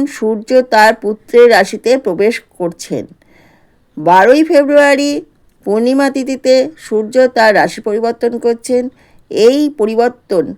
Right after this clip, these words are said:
অনেক রাশির জাতক জাতিকাদের জন্য সুফল আনবে, যার কারণে তারা সাফল্য এবং ভাগ্য লাভ করবে।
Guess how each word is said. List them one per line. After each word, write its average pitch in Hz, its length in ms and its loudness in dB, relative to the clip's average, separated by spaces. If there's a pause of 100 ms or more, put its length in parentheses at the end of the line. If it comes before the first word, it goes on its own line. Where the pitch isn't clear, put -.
(300)
অনেক 254 380 -2
রাশির 208 480 -2
জাতক 196 380 -2
জাতিকাদের 220 640 -4
জন্য 233 300 -4
সুফল 196 420 -6
আনবে, 101 340 -6 (540)
যার 208 360 2
কারণে 220 480 2
তারা 190 340 0
সাফল্য 226 540 -6
এবং 214 280 0 (160)
ভাগ্য 180 380 -6
লাভ 208 240 2 (100)
করবে। 135 280 -8